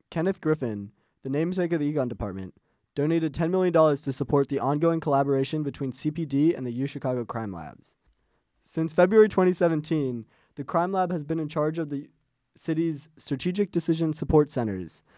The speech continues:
which have been scattered around the south side and west sides of the city. They use data analytics for predictive policing methods. If you want to hear more about that,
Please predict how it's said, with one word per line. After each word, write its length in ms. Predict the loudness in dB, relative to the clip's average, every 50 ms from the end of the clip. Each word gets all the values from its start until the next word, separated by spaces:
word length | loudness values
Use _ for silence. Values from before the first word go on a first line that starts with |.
| _ _ _ -8
which 140 | -4 -2
have 80 | -2 -2
been 100 | -2 -2
scattered 400 | -2 0 0 0 2 0 0 0
around 200 | 0 0 0 0
the 80 | -2 -4
south 280 | -2 0 0 0 0
side 200 | 2 0 0 2
and 140 | 0 0 0
west 180 | -2 -2 -2 -2
sides 220 | -4 -4 -4 -6
of 80 | -8 -10
the 80 | -10
city. 340 | -10 -12 -12 -12 -14 -16 -18 _ _ _ _ _ _ _
They 80 | -2 -2
use 160 | 0 0 2
data 240 | 2 4 4 4 4
analytics 600 | 4 2 2 4 4 4 4 2 0 -4 -8 -20 _ _ _
for 220 | _ -4 -4 -2
predictive 500 | -2 -2 -2 -2 -2 -2 -2 -4 -4 -4
policing 400 | -4 -4 -4 -4 -4 -4 -6 -6
methods. 520 | -6 -6 -8 -10 -16 -20 -20 _ _ _ _ _ _ _ _ _ _ _ _ _ _ _ _
If 100 | -8 -4
you 80 | 0 2
want 140 | 2 4 4
to 60 | 4
hear 140 | 4 4 4
more 200 | 6 4 4 4
about 260 | 4 4 2 2 0
that, 260 | -2 -4 -4 -4